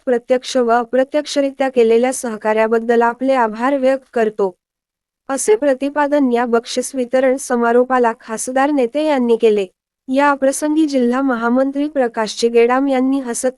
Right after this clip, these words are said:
खेळत वक्तव्य केले, तर महिला आघाडीच्या प्रदेश चिटणीस सौ रेखाताई डोळस यांनी महिलांच्या बाबतीत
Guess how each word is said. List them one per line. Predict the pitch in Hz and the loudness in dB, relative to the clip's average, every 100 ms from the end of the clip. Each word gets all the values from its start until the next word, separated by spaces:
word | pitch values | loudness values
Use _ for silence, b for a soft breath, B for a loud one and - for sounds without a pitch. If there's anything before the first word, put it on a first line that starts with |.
| - | -2
खेळत | 247 262 269 | 2 2 2
वक्तव्य | 240 220 - 247 277 | -2 -2 -2 0 0
केले, | 277 269 262 254 | 2 2 2 0
तर | 247 | 0
महिला | 240 226 233 254 | 2 4 2 4
आघाडीच्या | 233 202 208 214 240 247 | 0 -2 -4 -2 0 -2
प्रदेश | 262 254 226 285 - | -2 0 2 0 0
चिटणीस | 262 240 226 208 - | -4 0 2 2 0
सौ | 208 202 190 _ _ _ _ _ _ - | -2 -2 -4 _ _ _ _ _ _ -4
रेखाताई | 262 254 - 302 285 254 | 2 2 2 -4 0 0
डोळस | 294 262 240 247 240 | 2 4 4 4 0
यांनी | 269 269 302 | 0 2 0
महिलांच्या | 294 247 247 254 240 - 247 | 0 0 2 0 -2 -4 -2
बाबतीत | 220 214 247 294 | 0 0 0 -2